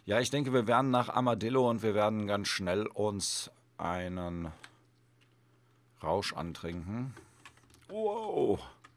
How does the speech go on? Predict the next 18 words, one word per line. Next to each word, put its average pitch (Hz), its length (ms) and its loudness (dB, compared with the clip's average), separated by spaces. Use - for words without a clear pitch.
Da 90 60 -6
geht's 95 240 -4
aber 98 80 2
ganz 107 180 2
schön 110 140 0
runter. 123 500 0
Ja, - 140 2
bei 233 120 8
dem 214 160 4
Schnee 175 340 2
möchte 190 300 2
ich 147 160 -2
auch 151 180 4
keine 151 240 4
Suchaufgaben 131 800 4
so 117 140 0
gerne 117 240 4
machen. 131 500 0